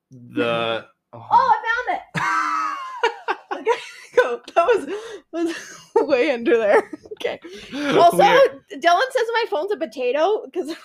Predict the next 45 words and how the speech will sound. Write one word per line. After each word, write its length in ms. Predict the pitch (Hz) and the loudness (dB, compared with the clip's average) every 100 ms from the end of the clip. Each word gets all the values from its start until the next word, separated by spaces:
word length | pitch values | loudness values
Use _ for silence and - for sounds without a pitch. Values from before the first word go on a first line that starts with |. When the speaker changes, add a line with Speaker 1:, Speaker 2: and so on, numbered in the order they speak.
| - | -2
Speaker 2:
like, 120 | - - | 2 4
actually 460 | 381 - 349 294 | 2 0 -4 -2
is. 340 | 254 381 330 - | 2 2 0 -4
It's, 180 | 320 - | -10 -4
Speaker 1:
We 120 | 135 | 4
Speaker 2:
like, 100 | 147 143 | 4 4
Speaker 1:
are 80 | 131 | 0
un- 80 | 147 | 2
Speaker 2:
so 180 | 190 202 - - - - _ - | 2 2 -10 -20 -20 -20 _ -6
c-, 100 | - | -2
um, 340 | - 320 302 294 | 2 4 2 -2
cracked 440 | - 285 320 302 | -2 0 0 0
up, 240 | 247 359 311 | 0 0 0
but 120 | 302 | 0
I'm 60 | 330 | 2
gonna 120 | 415 480 | 2 2
get 100 | 403 | 2
a 40 | |
new 100 | 359 | 0
phone 200 | 339 302 | 0 -4
tomorrow, 380 | 262 220 208 202 220 | -4 -6 -8 -8 -10
so 60 | |
I'm 80 | 233 | -6
really 160 | 240 240 | -6 -6
excited 320 | - 214 208 | -4 -2 0
about 200 | 185 - | -2 -4
that. 240 | 285 240 170 | -4 -4 0
Speaker 1:
<laughs> 0 | |
We 100 | 170 | 0
are 120 | 156 | 2
uncut 540 | 151 165 - 202 190 | 2 0 2 2 4
and 180 | 170 156 | 2 2
raw 300 | 151 143 156 | 4 6 4
today. 420 | 208 208 165 135 - - | 4 4 4 6 6 6
I 100 | 208 | 2
love 260 | 175 185 | 2 2
it. 140 | 196 - | 2 0
<laughs> 1700 | - 254 480 - - 262 480 381 - - - - - - 170 - - | 2 4 4 4 4 4 4 4 4 0 0 -2 -4 -6 -6 -6 -4
Um, 440 | 185 175 165 151 - | 0 2 0 -4 -6
well, 120 | 160 | -2
we're, 200 | 170 170 | -2 -2
we're 160 | 170 170 | -2 -2
talking 220 | 170 170 | -2 0
about 140 | 156 147 | 0 0
movies. 560 | 160 160 - - - | 0 0 -2 -6 -6